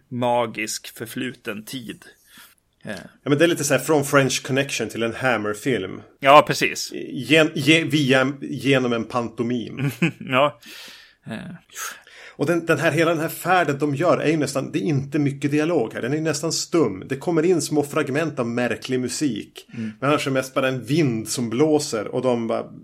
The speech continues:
Speaker 2: lomma igenom, eh, landsbygden och stanna upp vid någon, vid någon vattendrag och en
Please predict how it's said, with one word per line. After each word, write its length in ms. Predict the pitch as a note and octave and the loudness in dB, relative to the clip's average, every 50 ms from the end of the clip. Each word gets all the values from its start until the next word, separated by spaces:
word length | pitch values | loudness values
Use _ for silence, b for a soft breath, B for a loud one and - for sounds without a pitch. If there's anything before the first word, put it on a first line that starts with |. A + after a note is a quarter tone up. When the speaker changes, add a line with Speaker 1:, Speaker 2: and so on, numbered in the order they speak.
| - - - - - - - - - - - - | -16 -14 -14 -14 -14 -16 -16 -18 -16 -16 -12 -8
Speaker 2:
lomma 680 | D3+ D3 C#3 C#3 E3 D#3 C3+ B2+ B2 A#2+ C3+ C#3+ C#3+ C#3 D3 | -4 -2 2 4 4 4 4 4 2 2 2 0 0 0 -2
igenom, 580 | D3+ C3 A#2+ C3 B2+ B2+ B2 A#2+ A#2 A2+ A2 | -2 0 2 2 2 2 2 0 0 -2 -2
eh, 320 | A2+ A#2+ A#2+ A#2+ A#2+ A#2+ A#2+ | -4 -4 -4 -4 -6 -4 0
landsbygden 800 | B2+ D#3 C#3 B2 G#2+ - - - E3 F3 - B2 - G#2+ A2 | 2 4 4 4 2 -2 -2 0 0 0 0 -2 -6 -6 -6
och 60 | G#2+ | -6
stanna 300 | - - - D3+ D3 C#3 C#3 | -8 -2 0 0 2 4 4
upp 240 | D3 C#3+ - - - | 2 2 0 -2 0
vid 100 | C3+ B2 | 0 2
någon, 200 | A#2 A2 G#2 G#2 b b b b b b b b b b | 2 0 -2 -4 b b b b b b b b b b
vid 100 | B2+ B2+ | -2 -2
någon 100 | C3+ C3 | 0 2
vattendrag 840 | - D3 D3 C#3+ - - - B2 A2+ G2+ A#2+ C#3+ E3 C#3+ A#2+ G#2+ G#2+ A2+ | 2 0 0 0 -4 -4 -2 -2 -2 0 0 2 4 4 4 4 4 2
och 100 | A#2+ A#2 | 0 0
en 140 | A2+ A2+ | -2 -4